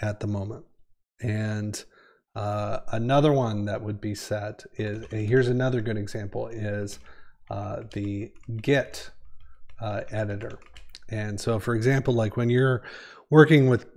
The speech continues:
uh, Git files or something like that, and it's going to ask you to edit a comment or, you know, write a comment for a merge request, uh, you want it to open up your editor of choice, right? So these are things that we're going to need to set,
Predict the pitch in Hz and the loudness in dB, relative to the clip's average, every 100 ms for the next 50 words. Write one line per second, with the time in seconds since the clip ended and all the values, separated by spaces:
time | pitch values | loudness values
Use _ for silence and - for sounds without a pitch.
0 | - 117 110 110 - 190 - 156 151 139 | -2 0 0 4 8 6 6 6 8 6
1 | 117 127 127 117 117 117 104 120 113 107 | 4 2 2 0 0 -2 -2 0 0 0
2 | 117 113 113 - - 123 120 113 117 131 | -2 -4 -4 -6 -6 -2 0 0 2 2
3 | 120 - 117 110 123 123 113 101 - 139 | 2 0 -2 2 0 0 -2 -4 -2 0
4 | 131 120 110 101 107 104 110 117 117 113 | 0 0 -4 -4 -4 -4 -4 -6 -6 -6
5 | 120 120 - 120 120 107 131 135 - 123 | -4 -4 -4 -4 -2 0 4 2 2 -2
6 | 123 113 - 107 120 147 131 127 - 113 | 0 -2 -4 -2 2 4 4 -2 -4 -4
7 | 104 - - - - - - 107 107 104 | -4 -6 -16 -20 -20 -20 -10 -4 -2 -2
8 | 113 - 131 147 143 143 135 - 117 120 | -4 0 6 8 8 6 4 0 0 0
9 | 120 117 110 - 120 123 117 113 107 107 | 0 -2 -2 0 2 2 0 -2 -2 -2
10 | 104 95 - 131 110 - - 101 117 - | -4 -4 -4 -2 -4 -8 -8 -6 -6 -6
11 | 120 113 135 160 165 160 147 123 127 120 | -6 0 4 6 6 4 2 2 0 0
12 | 117 127 120 117 117 123 113 110 - 131 | 0 0 0 0 0 0 -2 -4 -2 -2
13 | 113 113 | -2 -4